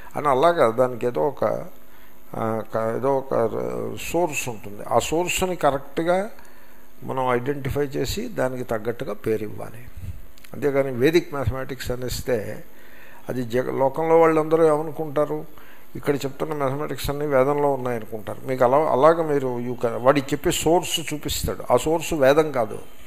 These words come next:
తీరా మీరు దాంట్లో ప్రవేశిస్తే వేదం అనే మాట ఎక్కడా ఉండదు. Uh, is it, uh,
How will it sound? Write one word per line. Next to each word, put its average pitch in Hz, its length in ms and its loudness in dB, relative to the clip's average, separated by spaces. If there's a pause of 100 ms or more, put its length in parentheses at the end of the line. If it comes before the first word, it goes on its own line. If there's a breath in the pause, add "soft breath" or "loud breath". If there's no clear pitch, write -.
(600 loud breath)
తీరా 131 240 6
మీరు 160 260 2
దాంట్లో 151 300 6
ప్రవేశిస్తే 139 1120 2 (480 loud breath)
వేదం 160 280 8
అనే 170 160 6
మాట 156 220 4
ఎక్కడా 147 240 2
ఉండదు. 120 380 -2 (1600 loud breath)
Uh, 151 160 -6 (420)
is 170 300 2
it, 208 300 0
uh, 151 320 2